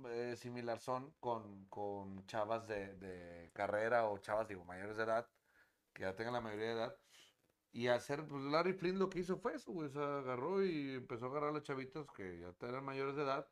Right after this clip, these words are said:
Y em-, él fue el primero que empezó a poner, este, sexo visualmente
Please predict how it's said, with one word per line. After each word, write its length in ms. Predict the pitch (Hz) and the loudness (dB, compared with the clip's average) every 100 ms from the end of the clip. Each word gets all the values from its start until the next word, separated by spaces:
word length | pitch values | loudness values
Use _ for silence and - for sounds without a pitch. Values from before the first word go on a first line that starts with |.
| _ _ _ _ | _ _ _ _
Y 100 | 117 | -2
em-, 140 | 123 120 | -2 -2
él 140 | 120 113 | -6 -4
fue 140 | 117 | -4
el 60 | 98 | -2
primero 380 | 135 117 127 | -2 -2 -2
que 80 | 127 | -4
empezó 440 | 113 107 98 101 107 | -8 -8 -8 -6 -4
a 200 | 110 98 | -4 -4
poner, 320 | 101 95 98 | -8 -6 -6
este, 720 | 107 - 98 87 85 85 82 _ _ | -8 -10 -10 -8 -10 -14 -18 _ _
sexo 680 | - - 104 - 113 104 104 _ _ _ _ _ - | -12 -6 -6 -2 -2 -2 -6 _ _ _ _ _ -14
visualmente 1000 | 107 95 - 101 104 104 98 95 104 | -10 -8 -2 -2 -2 -10 -10 -8 -10